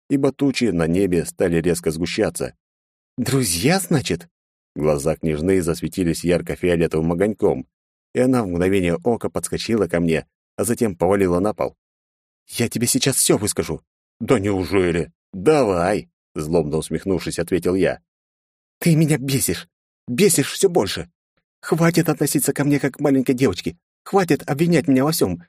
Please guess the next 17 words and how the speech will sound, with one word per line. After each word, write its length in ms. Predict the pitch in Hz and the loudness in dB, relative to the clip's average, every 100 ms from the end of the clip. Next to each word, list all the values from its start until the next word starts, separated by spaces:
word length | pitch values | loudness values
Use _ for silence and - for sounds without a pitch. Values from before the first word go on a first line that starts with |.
| _ - | _ 0
Ты... 260 | 190 160 - _ _ _ | 0 0 -4 _ _ _
Ты 100 | - | 0
хоть 180 | 202 196 | 2 2
понимаешь, 380 | 214 220 202 - _ | 4 4 2 -2 _
через 200 | - 180 | 0 0
какие 260 | 165 170 170 | 0 0 2
муки 320 | 160 196 - | 4 2 2
мне 140 | 127 131 | 2 2
приходится 420 | 139 - 127 117 | 0 0 -2 -2
проходить, 420 | - - 156 185 | -4 -2 0 0
чтобы 260 | - 139 127 | 0 0 0
сберечь 440 | - 175 175 - | 0 2 2 0
то, 180 | - 170 | 0 -2
что 180 | - 143 | 0 0
у 40 | |
нас 200 | 151 165 | 2 2
есть?» 340 | 285 208 - | 2 2 0